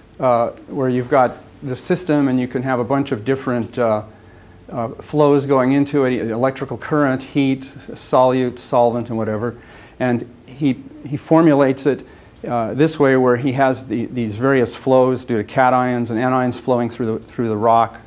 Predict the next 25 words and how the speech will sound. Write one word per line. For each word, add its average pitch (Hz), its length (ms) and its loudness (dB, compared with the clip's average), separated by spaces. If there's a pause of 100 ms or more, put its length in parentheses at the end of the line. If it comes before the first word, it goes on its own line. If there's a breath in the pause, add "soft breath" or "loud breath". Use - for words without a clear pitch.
in 110 100 -6
this 107 140 -6
case, 107 340 -4
solvent, 120 640 0
the, 107 180 -4
the 113 100 -6
water, 120 500 4 (240 loud breath)
heat, 139 320 0 (340 loud breath)
and 127 120 -2
it 123 60 -8
can 127 100 0
be 120 80 0
driven 135 400 2
by 117 180 4
chemical 143 440 0
potentials, 135 720 -2
electrical 123 420 -2
potentials, 120 760 -4 (140)
pressure 131 280 2
gradients, 113 540 0
and 123 80 -6
temperature 160 340 0
gradients. 104 520 -4 (640 loud breath)
And 120 320 -2 (800)
he, 151 500 0